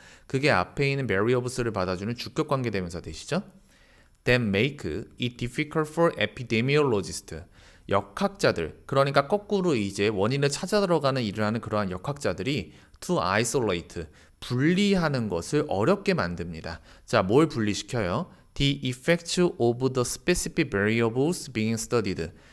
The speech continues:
그 연구가 되어지고 있는 특정한 variable, 변수의 그 영향을 isolate, 분리시키는 걸 어렵게 만드는 바로 그러한 변수입니다. 자, 그리고 여기 가목적어, 진목적어 사용을 했습니다.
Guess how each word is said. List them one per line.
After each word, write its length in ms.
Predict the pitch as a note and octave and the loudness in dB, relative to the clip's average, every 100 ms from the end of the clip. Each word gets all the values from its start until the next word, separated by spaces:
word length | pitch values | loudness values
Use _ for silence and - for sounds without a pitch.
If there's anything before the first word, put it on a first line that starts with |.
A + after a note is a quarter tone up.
| - | -12
그 340 | - C3 C3+ F#2 | 2 4 4 4
연구가 720 | G2 B2+ D#3 E3+ E3+ F3 E3+ | 2 2 -2 -2 2 4 4
되어지고 680 | A2 G#2+ B2 A2+ A2+ G#2+ F2+ | 2 2 2 2 -2 -2 -2
있는 380 | E2 A2+ A#2+ - - _ - | -2 -2 -2 -4 -16 _ -6
특정한 760 | - G#3+ - - E3 D#3+ F3 | -2 -2 -2 2 2 4 2
variable, 640 | A2 F2+ G#2+ G#2+ E2 E2 D2 - - _ - | 2 2 4 2 2 -2 -6 -10 -20 _ -4
변수의 1160 | G#2+ A2 D3+ D3 - D3 C3+ C#3+ F3+ G#3 G#3+ | 2 2 2 -2 -2 0 2 4 4 4 2
그 360 | G#3+ C3+ C3+ A#2+ | 0 2 2 2
영향을 640 | E2+ F#2+ B2+ G#2+ A#2 C#3 C#2+ | 0 0 2 2 2 0 0
isolate, 840 | F#2 A2 - A2 F#2 E2 - - - - - - | 0 0 0 0 2 -2 -4 -18 -20 -20 -20 -6
분리시키는 920 | B2+ C#3+ E3 F3+ - - - F3+ A#2 | 2 4 4 2 0 -2 0 2 2
걸 220 | G#2+ C#3 - | 2 2 2
어렵게 520 | F#2+ C#3 C#3 - F3 | 4 4 4 2 0
만드는 720 | C3+ F2+ F2+ F#2+ D#3+ B3 - - - | 2 0 0 4 4 4 0 -14 -12
바로 500 | - E2+ A2 G3+ A3 | -4 0 4 4 2
그러한 400 | - - F#2+ E3 | -6 -4 -2 -2
변수입니다. 800 | - G2 G#2+ A#2+ E2+ - - - - - - - - - - | -2 -2 -2 -4 -4 -8 -14 -16 -20 -20 -20 -20 -20 -20 -2
자, 160 | A2 | 0
그리고 360 | G2+ C3+ D3 C3+ | 2 2 4 4
여기 200 | G2+ A2+ | 4 0
가목적어, 580 | - G2 C3+ - C#3+ A#2 | 0 -2 -2 0 0 0
진목적어 540 | - A2 B2+ - F2 | -2 -2 -2 -2 -2
사용을 360 | G2 B2 G2 F2+ | -2 -4 -4 -4
했습니다. 720 | G#2+ - F#2 D#2 C#2 G#2 F3+ | -6 -4 -6 -6 -6 -4 -4